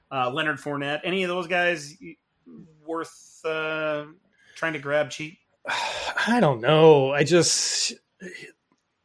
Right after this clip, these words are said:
Speaker 2: I, I don't know. I mean, no one's gonna sell them for a third, and I don't wanna pay more than a third out, outside of Cook. I mean, Cook is a little bit, I think, is above those guys at this point. Um, I still think Fournette and Hunt are probably gonna be in the league. I think Zeke is probably gonna be in the league,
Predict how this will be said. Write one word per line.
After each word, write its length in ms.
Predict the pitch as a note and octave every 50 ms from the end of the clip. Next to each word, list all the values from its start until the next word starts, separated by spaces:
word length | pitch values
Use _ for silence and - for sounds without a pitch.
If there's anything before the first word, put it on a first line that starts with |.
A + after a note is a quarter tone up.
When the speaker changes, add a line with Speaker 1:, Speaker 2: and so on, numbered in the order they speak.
| _ _ _ _
Speaker 2:
I, 340 | - F#3 E3 F#3+ - E3+ F#3
I 20 | F3
don't 160 | D#3 C3+ B2
know. 240 | A#2 A2+ A#2 A#2 B2
I 100 | D3 D#3+
mean, 340 | F3 F3+ F3+ E3+ E3+ E3
no 140 | D#3+ F3 G3
one's 220 | G#3 A3+ A3+ F#3+ F#3
gonna 160 | G3+ G3 F3+
sell 260 | - - D#3+ E3 F#3
them 160 | F3 F3 D#3
for 140 | - E3 D#3
a 40 | D3+
third, 360 | D3 - D#3 D#3+ E3+ E3+ D#3+
and 100 | D3 C3+
I 80 | C#3+ E3
don't 160 | F3 E3+ D#3+
wanna 160 | D#3+ D3 C#3+
pay 220 | D3 C3+ C#3 C#3+
more 240 | C#3 B2+ C3+ D3 D3+
than 140 | D3 C#3 B2+
a 40 | A#2+
third 220 | - C#3 C3+ C3
out, 340 | C#3 D3+ D#3+ E3 D#3+ F3+ - -
outside 340 | E3 F3 E3+ - F3+ E3 C#3
of 100 | C3 -
Cook. 260 | - C#3 A2+ A2 G#2+ -
I 40 | B2
mean, 260 | B2+ B2 A#2+ C3 -
Cook 200 | - C#3+ C#3+ -
is 100 | D3 B2
a 40 | B2+
little 220 | B2+ C3 B2+ B2 B2
bit, 220 | B2+ B2+ B2 - _ A#2+
I 20 |
think, 180 | - B2+ A#2+ B2
is 120 | B2 B2
above 320 | A#2+ A2 A#2+ A#2 A#2 A2+
those 200 | A2+ A#2+ A#2 A2+
guys 300 | - A#2+ A#2 A#2+ A#2 G#2
at 120 | A#2 A2 -
this 160 | B2+ A#2+ -
point. 380 | _ - A#2 A#2 A#2 A#2 A2+ _ _ _ _ _ _ _ _ _ _ _ -
Um, 420 | B2 B2 A#2+ A#2+ A#2+ A#2+ A#2+ _ _
I 60 | - D3
still 280 | C#3+ - - G3+ A3
think 280 | A3 - B3+ A#3+ G#3 F3+
Fournette 560 | - - D3+ D3 D#3+ D#3+ D3 C#3 D3+ E3 F3
and 160 | D3 C#3 C3
Hunt 320 | A#2 B2 D3 D#3 D#3 D3+ D#3
are 160 | C#3 C3+ C3
probably 800 | - _ - C#3+ C3+ E3 F#3+ F#3+ D#3+ C#3 D3 D3+ D3 D3 C#3+
gonna 180 | C3+ D3+ D3+ C3+
be 240 | B2+ A2+ B2+ C#3+ E3
in 120 | D#3+ D3
the 100 | C3+ A#2
league. 440 | A2 B2 D3 E3 E3 D#3+ D#3+ E3 D3
I 100 | C3+ C3
think 200 | C3 E3 E3 C#3+
Zeke 300 | A#2+ A2+ D3 D#3+ D#3 -
is 100 | D3 C#3
probably 380 | - - B2+ D3 D3+ D3+ D3+ C#3+
gonna 180 | C#3 C#3 C3+
be 160 | B2 C3 C3+
in 80 | C3+ C3
the 100 | B2+ A#2
league, 420 | A2 B2 C#3 C#3 C#3+ C#3+ C3+ C3+